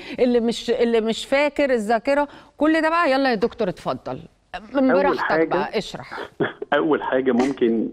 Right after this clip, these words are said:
Speaker 2: يعاني منها هي خلل في الوظائف المعرفية،
Speaker 1: آه.
Speaker 2: زي الانتباه والإدراك والذاكرة والتذكر. يدور على النضارة وهي على وشه، يدور على الريموت وهو في إيده،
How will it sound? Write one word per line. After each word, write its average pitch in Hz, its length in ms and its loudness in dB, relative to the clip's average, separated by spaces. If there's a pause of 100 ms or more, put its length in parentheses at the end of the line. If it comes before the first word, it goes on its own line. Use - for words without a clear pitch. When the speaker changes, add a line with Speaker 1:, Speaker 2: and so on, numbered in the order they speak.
Speaker 2:
يعاني 117 340 4
منها 147 420 2
هي 113 180 2
خلل 135 340 0
في - 100 -16
الوظائف 110 460 0
المعرفية، 110 680 0 (260)
Speaker 1:
آه. 165 160 -2
Speaker 2:
زي 143 120 4
الانتباه 113 560 0
والإدراك 107 540 0
والذاكرة 104 520 0
والتذكر. 101 680 -2 (380)
يدور 151 360 2
على 117 80 0
النضارة 110 380 0
وهي 113 180 -2
على 101 160 0
وشه، 98 400 -2
يدور 117 320 2
على 98 100 -2
الريموت 107 340 -2
وهو 107 180 2
في - 80 -10
إيده، 104 320 0